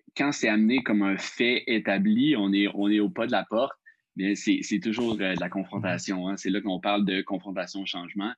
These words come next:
Il y en a énormément dans les entreprises. Donc, notre approche à nous, on, on vient finalement impliquer la main-d'œuvre en amont de tout ça.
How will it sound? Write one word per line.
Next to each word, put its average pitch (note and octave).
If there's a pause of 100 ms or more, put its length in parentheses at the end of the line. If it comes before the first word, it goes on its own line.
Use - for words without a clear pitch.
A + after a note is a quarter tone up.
(280)
Il F2
y -
en F2
a F#2+ (120)
énormément A2
dans G#2+
les G#2
entreprises. F#2+ (260)
Donc, F#2+
notre B2
approche A#2
à G2+
nous, A#2
on, F2+
on F2+
vient G2+
finalement F#2+
impliquer G2+
la G#2
main-d'œuvre F#2+
en F#2+
amont G2
de G#2
tout -
ça. -